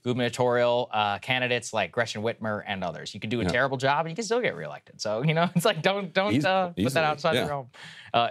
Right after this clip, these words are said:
Speaker 1: very, very easy. Now, let's go to the next one here. Uh, just a, a mask off moment on M S N B C,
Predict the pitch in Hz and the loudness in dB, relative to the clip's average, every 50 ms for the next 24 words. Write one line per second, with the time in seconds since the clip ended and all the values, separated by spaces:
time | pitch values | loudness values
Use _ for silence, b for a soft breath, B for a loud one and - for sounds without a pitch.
0 | - 110 104 127 143 147 151 151 139 117 127 127 131 127 113 95 113 113 95 92 | -2 0 2 4 4 4 4 2 0 2 2 2 2 2 0 -2 -4 -6 -4 -4
1 | 87 90 117 123 120 131 127 - - - - 127 120 120 117 113 - - 107 95 | -4 0 0 0 0 0 -2 0 0 2 2 2 2 0 0 -2 -2 -8 -10 -6
2 | 98 95 92 90 87 B B B B B B 107 113 127 180 - - 190 - - | -4 -4 -4 -4 -6 B B B B B B 0 0 0 0 0 0 0 0 2
3 | 185 175 165 185 202 202 190 - - 127 113 - - 98 90 80 78 67 _ - | 0 2 2 2 2 2 0 0 2 2 2 0 -2 -6 -6 -6 -8 -10 _ -6
4 | 104 101 98 92 87 - 117 120 117 110 - 107 104 95 92 95 - - 73 65 | -4 -4 -4 -4 -4 -4 -4 -2 -2 -2 -4 -4 -4 -4 -4 -6 -6 -8 -8 -10
5 | 69 | -12